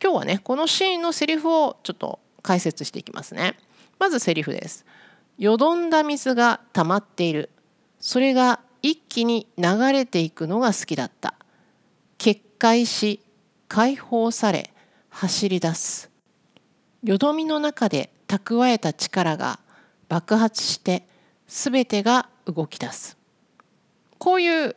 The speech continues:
セリフです。で、ちょっとね、難しい言葉がありましたので、解説していきます。まず、よどんだ水。これはよどむ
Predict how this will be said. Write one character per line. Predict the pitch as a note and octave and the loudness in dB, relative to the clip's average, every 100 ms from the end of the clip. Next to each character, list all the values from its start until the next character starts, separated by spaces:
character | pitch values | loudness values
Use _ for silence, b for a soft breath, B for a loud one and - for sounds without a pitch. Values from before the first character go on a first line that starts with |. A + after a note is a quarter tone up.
| _ | _
セ | - A#3 | -4 0
リ | G3 | 0
フ | E3+ D3 _ | 0 -6 _
で | - B2 | -12 -12
す。 | - - _ b b b b | -12 -16 _ b b b b
で、 | C4+ | -2
ち | C4 A#4 | 0 -2
ょ | |
っ | |
と | - | 0
ね、 | E4+ D4 | 2 2
難 | A3+ | 2
し | A#3+ | 0
い | E4 G4 F#4 G#4+ A4 | 2 2 4 2 0
言 | - E4+ C4 | 0 -2 2
葉 | B3 | 2
が | F#3 | 2
あ | |
り | F3+ | 0
ま | G3 G#3+ A#3 | 0 0 0
し | |
た | - | -2
の | D#3 C3+ | -4 -2
で、 | D#3+ C#3+ - _ _ | 0 0 -2 _ _
解 | - A3 | 0 2
説 | G#3 - F3+ | 0 -4 -4
し | |
て | - E3 | -2 -6
い | D3+ | -6
き | C#3+ | -6
ま | C3 C3+ | -4 -4
す。 | - - B B - | -8 -16 B B 0
ま | F4+ | 0
ず、 | A3+ - | 0 -2
よ | F3+ G#3 | 0 2
ど | A3 E4+ | 4 2
ん | F#4 F4 | 2 2
だ | D4+ | 2
水。 | D4 C#4 B3+ B3 - _ b b b | 2 -2 -2 -2 -4 _ b b b
こ | - | 0
れ | F#4 | 2
は | D4 | 2
よ | F3+ G#3 | 2 2
ど | A3 E4+ | 2 2
む | F#4 G#4+ | 2 0